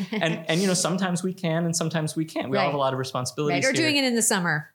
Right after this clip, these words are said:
Speaker 1: or something.
Speaker 2: Yeah.
Speaker 1: Right. Outside
Speaker 2: So,
Speaker 1: of school. Yeah.
Speaker 2: so there's, there were a lot of limitations to the extent that we could really support
Speaker 1: Right.
Speaker 2: students who wanted to go above and beyond their coursework here.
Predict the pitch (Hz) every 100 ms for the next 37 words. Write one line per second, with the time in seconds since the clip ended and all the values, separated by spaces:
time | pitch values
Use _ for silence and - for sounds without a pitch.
0 | _ _ - 202 240 233 190 151 127 214
1 | 208 120 131 139 180 - 170 190 - -
2 | - - - 202 190 202 202 196 196 180
3 | 180 170 165 170 165 135 - 156 156 147
4 | 135 156 156 151 143 131 123 117 - 135
5 | 135 127 123 127 139 117 123 123 - -
6 | - _ 262 196 139 - 180 165 - -
7 | - - - 165 165 160 - 160 143 123
8 | 120 135 143 135 135 131 135 127 120 101
9 | 117 120 123 120 117 113 113 117 - 120
10 | 117 - 180 202 214 - - 196